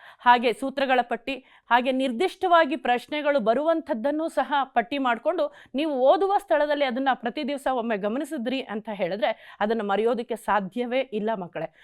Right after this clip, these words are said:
ಹಾಗೆ ನಿಮ್ಮದೇ ಆದಂತಹ ಒಂದು ವೈಯಕ್ತಿಕ ವೇಳಾಪಟ್ಟಿ ಇರ್ಲಿ ಮಕ್ಕಳೇ. ಇದೆಲ್ಲದರ ಜೊತೆಗೆ ನಿಮ್ಮ ಮೆದುಳನ್ನು ಚುರುಕುಗೊಳಿಸಲು ಹಾಗೂ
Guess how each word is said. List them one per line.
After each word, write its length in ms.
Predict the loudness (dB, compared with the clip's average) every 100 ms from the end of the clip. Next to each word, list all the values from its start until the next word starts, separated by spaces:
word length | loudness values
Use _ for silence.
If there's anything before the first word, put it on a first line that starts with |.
| -20 -4 4
ಹಾಗೆ 240 | 4 4 0 0
ನಿಮ್ಮದೇ 340 | 2 4 4 4
ಆದಂತಹ 380 | 4 0 -4 -4 -4 -2
ಒಂದು 140 | 0 2
ವೈಯಕ್ತಿಕ 420 | 2 0 -6 -4 -2
ವೇಳಾಪಟ್ಟಿ 520 | 0 2 2 0 -4 -4
ಇರ್ಲಿ 200 | -2 -4 -6 _ _ -4
ಮಕ್ಕಳೇ. 260 | 0 -2 -2 -6
ಇದೆಲ್ಲದರ 460 | -2 2 4 4 2 0
ಜೊತೆಗೆ 280 | -4 0 0 0 -4
ನಿಮ್ಮ 140 | -2 -2
ಮೆದುಳನ್ನು 420 | 0 2 0 0 -6
ಚುರುಕುಗೊಳಿಸಲು 640 | -8 -8 -6 -6 -4 -2 0
ಹಾಗೂ 180 | 0